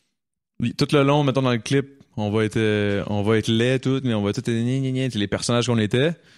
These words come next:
mais on va avoir ultra confiance en nous, même si le monde nous regarde croche. Puis là, on va essayer de mettre toutes les sphères, mettons les rappers,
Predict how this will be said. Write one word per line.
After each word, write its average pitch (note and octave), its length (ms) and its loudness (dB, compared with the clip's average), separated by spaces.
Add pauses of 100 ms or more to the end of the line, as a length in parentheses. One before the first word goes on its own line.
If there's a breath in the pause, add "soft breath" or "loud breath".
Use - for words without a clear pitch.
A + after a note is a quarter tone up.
(260 soft breath)
mais C#3 480 2 (640)
on F2+ 60 -6
va G#2+ 100 -2
avoir B2 220 0
ultra E3 260 2
confiance D3 360 0
en C3+ 60 2
nous, D#3+ 120 2
même D#3 140 2
si C3+ 120 -4
le B2+ 60 0
monde C#3+ 160 0
nous C#3 80 2
regarde A2 260 0
croche. A#2 240 -2
Puis - 100 -4
là, C3+ 60 0
on C3 40 0
va A#2 140 0
essayer B2 200 -4
de A#2+ 60 -2
mettre C3 120 -4
toutes C3+ 140 -6
les B2 80 0
sphères, A2+ 320 -2
mettons G#2 160 -2
les G#2 140 -2
rappers, G2 460 -2